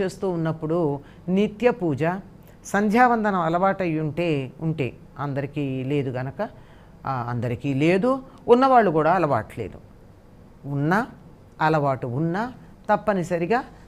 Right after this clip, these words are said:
సంధ్యావందనం, ఆ పైన నిత్య పూజ, ఎప్పుడూ చేసేది ఏదైతే ఉందో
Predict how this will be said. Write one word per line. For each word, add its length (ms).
సంధ్యావందనం, 840
ఆ 80
పైన 300
నిత్య 320
పూజ, 300
ఎప్పుడూ 340
చేసేది 500
ఏదైతే 360
ఉందో 520